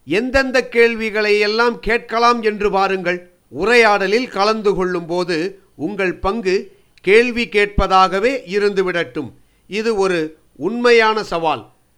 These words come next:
இதற்கு ஒரு முக்கிய காரணம் உண்டு. கேள்வி கேட்பது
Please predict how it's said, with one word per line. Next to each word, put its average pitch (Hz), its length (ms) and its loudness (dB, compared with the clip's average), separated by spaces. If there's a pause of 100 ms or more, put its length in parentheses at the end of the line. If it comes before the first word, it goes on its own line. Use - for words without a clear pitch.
இதற்கு 196 640 -4
ஒரு 220 220 2
முக்கிய 226 420 -4
காரணம் 262 480 0
உண்டு. 156 340 -8 (440)
கேள்வி 233 520 2
கேட்பது 208 800 -4